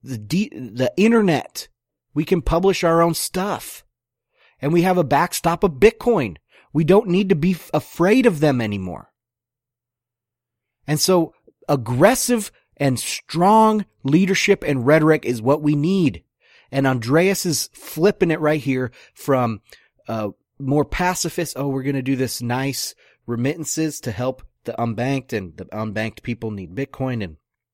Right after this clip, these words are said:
that's great. I mean, that is a clear and useful message, but it's not going to convince the masses. It's not going to bring us to the point we need to get to.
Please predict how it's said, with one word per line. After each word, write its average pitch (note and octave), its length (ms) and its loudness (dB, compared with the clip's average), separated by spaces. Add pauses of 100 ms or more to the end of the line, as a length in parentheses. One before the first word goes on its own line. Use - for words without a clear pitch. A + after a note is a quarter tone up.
(420)
that's F#2 240 -14
great. B2 240 -4 (320)
I B2 60 -10
mean, C3 160 -2
that E3 240 0
is D#3 200 0
a C3 200 2 (880)
clear C3+ 460 2
and A2 260 -6
useful A2 360 -4
message, A#2 640 -6 (280)
but C#3+ 120 -2
it's D3+ 220 -6
not C#3+ 380 -6
going C#3 220 -2
to D#3+ 160 -8
convince C#3 480 -4
the D3+ 100 -4
masses. D3+ 580 -6 (260)
It's C3+ 200 -6
not D3+ 320 -4
going D3+ 280 -2
to C#3+ 300 -4 (600)
bring C3+ 460 0
us F#3 160 -4
to - 120 -8
the C#3+ 100 -4
point D#3 340 -4
we D3 100 2
need D3 220 0
to C#3+ 100 -4
get D#3 300 -4
to. C3 320 -2